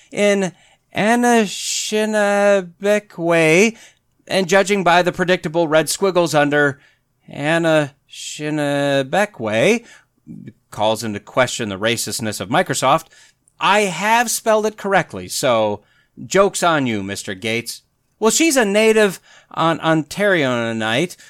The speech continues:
or, or an Ontarionian, or an Ontaran, I don't know, who considers the Onagaming and Muskrat Dam First Nations her true home. That said, she also has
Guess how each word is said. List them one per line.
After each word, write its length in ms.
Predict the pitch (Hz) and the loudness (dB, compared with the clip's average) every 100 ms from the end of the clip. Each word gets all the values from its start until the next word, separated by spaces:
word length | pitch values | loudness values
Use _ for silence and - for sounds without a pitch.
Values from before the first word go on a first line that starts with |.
| _ | _
or, 140 | 131 113 | -8 -6
or 380 | - 107 104 107 | -4 -4 -4 -2
an 60 | |
Ontarionian, 1700 | 107 110 - 143 131 123 123 120 139 139 110 101 101 110 120 156 156 _ _ _ - | -2 -4 -2 0 0 0 0 0 0 0 -2 -2 -4 -4 -2 -4 -6 _ _ _ -10
or 200 | 101 101 | -6 -4
an 180 | 110 107 | -4 -4
Ontaran, 640 | - 190 139 107 147 135 | -4 0 2 0 -2 -4
I 160 | 107 113 | -4 -2
don't 180 | 101 95 | -4 -6
know, 300 | 95 135 - _ | -6 -6 -8 _
who 140 | 247 254 | -4 -2
considers 600 | 269 233 254 247 233 196 | -2 -2 0 0 -2 -2
the 340 | 233 226 214 _ _ _ - | -2 -2 -4 _ _ _ -2
Onagaming 880 | 233 269 247 175 185 196 196 196 190 | 2 4 2 0 0 0 2 0 0
and 340 | 180 175 180 | 0 0 -2
Muskrat 760 | 208 202 240 240 - 208 190 156 | -4 2 2 0 -2 2 2 2
Dam 340 | 170 165 165 | 0 2 0
First 380 | 147 165 156 - | -2 -2 -2 -2
Nations 640 | 208 220 - 143 127 131 _ _ - | -2 -2 -2 -2 -2 -4 _ _ -2
her 160 | 202 | 0
true 320 | 165 - 110 95 | 0 -2 -2 0
home. 500 | 156 202 135 95 - _ - _ | 2 4 2 -2 -10 _ -20 _
That 340 | 170 160 139 113 | -2 2 2 0
said, 380 | - 214 175 160 | 2 2 2 -2
she 220 | 233 226 | -2 2
also 420 | 262 359 - 208 | 2 2 2 0
has 380 | 156 165 170 | 0 0 0